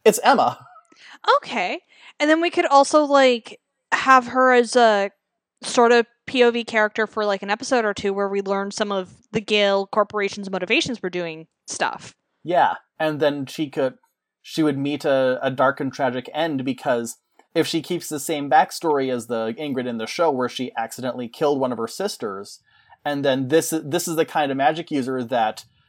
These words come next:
Speaker 1: Jocelyn and the whole corporation points at and says, "These are dangerous, that's why magic needs to be controlled."
Speaker 2: Yeah. Even though nobody on our side of the veil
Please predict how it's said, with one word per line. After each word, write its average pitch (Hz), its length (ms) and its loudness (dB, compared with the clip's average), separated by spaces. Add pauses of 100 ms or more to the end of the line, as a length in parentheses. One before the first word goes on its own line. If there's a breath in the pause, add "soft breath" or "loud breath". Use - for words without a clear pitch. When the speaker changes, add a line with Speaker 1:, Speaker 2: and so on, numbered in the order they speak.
(180)
Speaker 1:
Jocelyn 143 600 2
and 127 100 -2
the 151 60 0
whole 143 180 2
corporation 139 540 -2
points 135 300 -2
at 135 120 0
and 127 120 -6
says, 120 320 -4
"These 208 200 0
are 156 120 -2
dangerous, 131 500 -2
that's 151 220 0
why 147 100 2
magic 135 320 2
needs 135 180 -2
to - 60 -10
be 127 100 -4
controlled." 175 540 -2 (580)
Speaker 2:
Yeah. 220 200 -4 (520)
Even 185 220 -12
though 180 140 -10
nobody 185 420 -8
on 180 140 -8
our 185 200 -4
side 175 280 -10
of 165 80 -12
the 160 40 -20
veil 165 480 -8